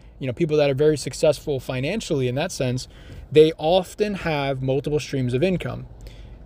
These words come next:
You cannot quit your job unless, if you have just one stream of income, because if that one stream of income, no matter how high it is, I mean, maybe if it's high enough, maybe, but if it's, if it goes away, guess what?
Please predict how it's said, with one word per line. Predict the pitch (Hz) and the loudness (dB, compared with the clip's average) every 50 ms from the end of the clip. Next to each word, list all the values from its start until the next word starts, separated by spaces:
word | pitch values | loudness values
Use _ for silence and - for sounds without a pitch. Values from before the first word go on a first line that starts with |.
| - | -6
You | 147 151 156 | -4 -4 0
cannot | - 185 170 170 175 196 196 | 2 2 2 4 2 2 0
quit | - - 202 | 2 2 2
your | 180 160 139 | 2 2 2
job | 127 135 170 185 170 143 147 | 2 4 4 4 4 2 2
unless, | 147 151 127 - - 131 | -2 -2 -4 -6 -10 -8
if | 135 151 135 156 | -6 -4 -2 2
you | 147 | 4
have | 156 151 143 | 4 4 4
just | 135 139 120 | 2 -2 -4
one | 123 131 147 160 165 | -2 0 2 2 2
stream | 151 - - 147 127 | 0 0 -2 -2 0
of | 110 135 | 0 0
income, | 160 160 - 123 110 107 | -2 -2 -2 -4 -4 -4
because | 113 123 139 117 120 | -2 -2 -2 -2 2
if | 117 | 6
that | 151 165 175 | 6 6 6
one | 175 185 180 165 | 6 2 0 0
stream | - 165 143 127 | -2 -2 -2 0
of | 120 | 0
income, | 156 185 196 180 - 143 127 123 123 127 - - - - | 0 0 0 -2 -2 -2 0 0 0 -2 -4 -8 -10 -6
no | 123 | 0
matter | 135 160 180 208 | 2 4 6 6
how | 196 190 170 | 4 4 2
high | - - 190 208 196 | 0 0 2 2 4
it | 151 131 | 4 4
is, | 143 143 | 2 0
I | |
mean, | 143 151 151 151 | -2 -2 -2 -2
maybe | 160 165 170 | 0 2 2
if | 160 135 | 0 0
it's | 147 131 - | 0 -4 -4
high | - 147 151 | -2 -2 0
enough, | 147 131 123 117 113 - - | 0 0 0 -2 -4 -6 -6
maybe, | 143 127 135 139 123 117 | -4 -2 -2 -2 -2 -2
but | 107 110 113 113 - - - - - - - - | -2 -2 -2 -2 -4 -8 -16 -18 -18 -18 -8 -2
if | - 143 139 | 0 4 4
it's, | 156 139 - - - - - | 4 4 4 2 0 0 -2
if | 160 147 131 - | -4 -2 0 0
it | 156 135 | 2 8
goes | 175 208 214 170 | 10 10 10 10
away, | 170 139 151 196 180 143 123 | 8 6 8 8 8 8 6
guess | 117 139 127 - - | 2 0 0 2 2
what? | 160 151 123 - | 2 2 2 0